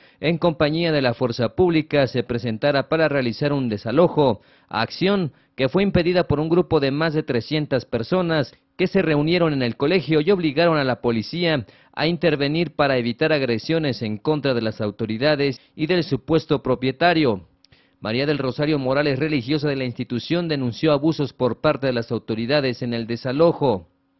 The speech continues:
Señalaron que la juez se negó a esperarlas para que mostraran las escrituras que las amparan como legítimas propietarias.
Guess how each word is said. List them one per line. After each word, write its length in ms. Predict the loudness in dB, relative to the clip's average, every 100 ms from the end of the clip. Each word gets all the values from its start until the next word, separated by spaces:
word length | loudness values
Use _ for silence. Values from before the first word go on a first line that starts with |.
| _ _ _ _ _ _ _ _ _ _ _
Señalaron 560 | -6 -2 0 0 -2
que 160 | -2 -2
la 160 | 0
juez 300 | -2 -2 -2
se 160 | -2 -2
negó 300 | -2 0 0
a 40 |
esperarlas 640 | 0 -2 0 0 0 -2 -2
para 240 | -2 -2
que 180 | -2 -4
mostraran 460 | -4 -2 -2 -2
las 160 | -2 -6
escrituras 760 | -8 -8 -4 0 2 0 -2 _ _ _
que 100 | -2
las 220 | 0 0 -2
amparan 480 | -2 0 0 0
como 260 | -4 -2 0
legítimas 640 | -2 -2 -6 -4 -4 -4
propietarias. 1080 | -4 -4 -2 -4 -2 0 0 0 -2 -8 -20